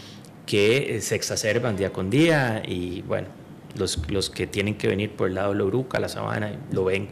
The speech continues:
todos los días. Los, ustedes, los cartagos, lo han experimentado desde hace no sé cuántos años,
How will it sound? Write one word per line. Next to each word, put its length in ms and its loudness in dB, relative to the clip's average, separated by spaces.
todos 160 4
los 100 4
días. 240 6
Los, 140 -4
ustedes, 540 2
los 120 2
cartagos, 500 2
lo 120 4
han 80 2
experimentado 800 0
desde 160 2
hace 180 -2
no 120 -8
sé 100 -12
cuántos 380 -8
años, 380 0